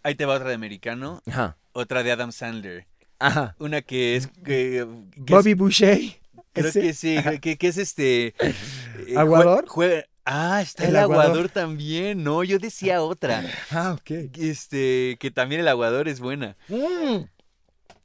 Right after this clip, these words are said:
Speaker 2: Que lo meten a la cárcel.
Speaker 1: Que lo meten a la
Speaker 2: Claro,
Speaker 1: cárcel.
Speaker 2: claro.
Speaker 1: Y es
Speaker 2: Sí, sí, sí.
Speaker 1: quarterback y lo
Speaker 2: Ajá,
Speaker 1: meten a
Speaker 2: ajá,
Speaker 1: la
Speaker 2: ajá.
Speaker 1: cárcel y entrena ahí al equipo de,
Speaker 2: Sí, sí, sí, sí.
Speaker 1: de carceleros.
Speaker 2: De hecho, em,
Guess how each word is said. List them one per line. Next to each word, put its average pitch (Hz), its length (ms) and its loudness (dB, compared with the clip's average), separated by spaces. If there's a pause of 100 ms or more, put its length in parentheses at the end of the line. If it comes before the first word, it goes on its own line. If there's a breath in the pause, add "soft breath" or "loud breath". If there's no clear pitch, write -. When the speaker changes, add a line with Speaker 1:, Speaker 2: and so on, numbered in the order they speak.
(140)
Speaker 2:
Que 170 80 -2
lo 180 80 2
meten 240 180 0
a 214 60 0
la 175 80 0
cárcel. 202 400 -2
Speaker 1:
Que 131 60 2
lo 160 80 -2
meten 180 200 2
a 202 160 4
la 165 160 6
Speaker 2:
Claro, 165 80 -2
Speaker 1:
cárcel. 170 300 6
Speaker 2:
claro. 147 200 2
Speaker 1:
Y 170 40 6
es 180 80 4
Speaker 2:
Sí, 170 40 6
sí, 175 100 2
sí. 165 60 -4
Speaker 1:
quarterback 185 640 6
y 139 180 -2
lo 135 120 2
Speaker 2:
Ajá, 170 120 4
Speaker 1:
meten 151 120 2
a 156 40 2
Speaker 2:
ajá, 147 80 4
Speaker 1:
la 139 80 6
Speaker 2:
ajá. 135 80 2
Speaker 1:
cárcel 156 240 4
y 139 40 2
entrena 139 320 -2
ahí 139 120 0
al 139 120 -2
equipo 131 360 -8
de, 123 380 -2
Speaker 2:
Sí, 175 200 4
sí, 147 100 -2
sí, 135 140 -6
sí. 123 180 -6
Speaker 1:
de 123 220 -6
carceleros. 123 760 -2
Speaker 2:
De 151 120 0
hecho, 170 360 2
em, 113 720 -2